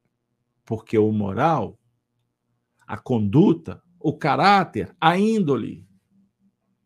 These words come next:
nestas horas, se agigantam.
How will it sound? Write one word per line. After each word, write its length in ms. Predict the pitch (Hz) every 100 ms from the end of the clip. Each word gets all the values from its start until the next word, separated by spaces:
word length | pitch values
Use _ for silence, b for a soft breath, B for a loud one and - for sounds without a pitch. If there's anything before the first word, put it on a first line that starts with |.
| _ b b b b _ _ _ _ _ _ _ - _ _ _ _ _
nestas 720 | 185 180 277 269 - 226 131
horas, 1000 | 190 262 302 320 - - - - - - _ _ _ _ _ _ _ _
se 220 | - - 170
agigantam. 680 | 147 170 117 104 - 101